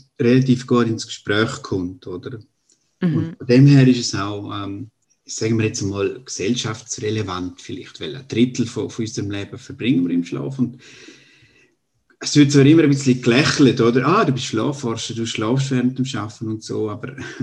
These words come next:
Speaker 1: <laughs> also dem ist überhaupt nicht so. Also es gibt ganz viele Geheimnisse, die wir da noch probieren zu lösen. Und, ähm, ja, es gibt auch viele andere, die von dem Virus ein bisschen angefressen sind. Gott, das Wort Virus sollte man das Jahr gerne nicht brauchen, aber, äh, es ist,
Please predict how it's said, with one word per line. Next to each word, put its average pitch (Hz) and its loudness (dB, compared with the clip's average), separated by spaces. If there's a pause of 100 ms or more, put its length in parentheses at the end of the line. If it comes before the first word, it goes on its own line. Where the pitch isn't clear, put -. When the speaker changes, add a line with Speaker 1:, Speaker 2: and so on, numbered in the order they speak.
(380)
Speaker 1:
<laughs> - -20
also 110 -8
dem 107 0
ist 110 -6
überhaupt 104 -8
nicht 117 -4
so. 107 -6
Also 107 -10
es 117 -12
gibt - -14
ganz 107 -12
viele 110 -10
Geheimnisse, 117 -6
die 107 -8
wir 107 -12
da 107 -10
noch 104 -10
probieren 107 -8
zu - -14
lösen. 110 -4
Und, 104 -10
ähm, 101 -10 (140)
ja, 117 -2
es 135 0
gibt 135 2
auch 123 -2 (720)
viele 131 4
andere, 131 6
die - - (560)
von 113 -6
dem 107 -4
Virus 110 0
ein - -16
bisschen - -10
angefressen 98 -12
sind. 101 -14
Gott, 110 -2
das 117 -8
Wort 101 -10
Virus 107 -6
sollte - -12
man 98 -10
das 104 -16
Jahr 123 -12
gerne 101 -14
nicht 101 -16
brauchen, 104 -10
aber, 101 -4
äh, 98 -6 (540)
es 117 -2
ist, 156 0